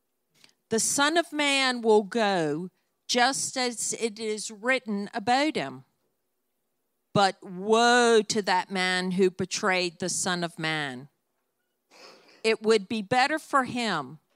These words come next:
if he had not been born. Then Judas, the one who would betray him, said,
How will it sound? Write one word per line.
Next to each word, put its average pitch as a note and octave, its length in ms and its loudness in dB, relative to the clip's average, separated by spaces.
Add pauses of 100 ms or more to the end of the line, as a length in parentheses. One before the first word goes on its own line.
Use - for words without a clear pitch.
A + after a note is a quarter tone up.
(200)
if F#3+ 200 -6
he A3+ 240 -10
had F3+ 240 -6
not F#3 400 -2
been F3 180 -2
born. E3+ 580 -4 (2500)
Then C#4+ 360 4
Judas, A#3+ 840 -2 (460)
the A3 120 4
one C4+ 380 2
who C#4 200 2
would A3 240 0
betray B3+ 560 2
him, G3+ 300 -4
said, A3+ 760 -4